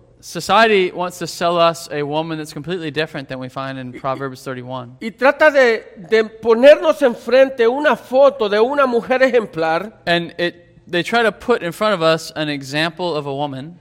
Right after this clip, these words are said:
Speaker 2: que es totalmente diferente a la mujer que el proverbista está citando acá.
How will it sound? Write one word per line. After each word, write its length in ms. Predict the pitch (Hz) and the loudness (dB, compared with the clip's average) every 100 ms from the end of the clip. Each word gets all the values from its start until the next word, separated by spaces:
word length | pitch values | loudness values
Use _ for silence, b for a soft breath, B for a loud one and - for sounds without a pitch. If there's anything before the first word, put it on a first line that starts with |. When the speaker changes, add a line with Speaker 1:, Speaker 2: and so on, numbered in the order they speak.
| _ - | _ 4
Speaker 2:
que 240 | 254 269 | 8 10
es 160 | 311 - | 8 4
totalmente 920 | 277 277 277 269 254 294 330 311 269 | 4 8 6 6 4 4 4 2 0
diferente 680 | 233 - 226 226 269 294 277 | 0 -4 0 4 4 2 4
a 120 | 247 | 6
la 100 | 226 | 6
mujer 560 | 220 220 - 285 311 240 | 2 0 4 4 4 0
que 460 | 220 202 - - - | 0 0 -2 -10 -2
el 160 | 220 226 | -2 2
proverbista 880 | 226 226 220 202 285 339 - 202 185 | 2 4 2 0 -4 -6 -4 0 0
está 320 | 185 214 208 | 2 2 0
citando 540 | 208 - 254 262 180 | 0 -6 -4 -2 -2
acá. 300 | 147 143 123 | -2 -6 -10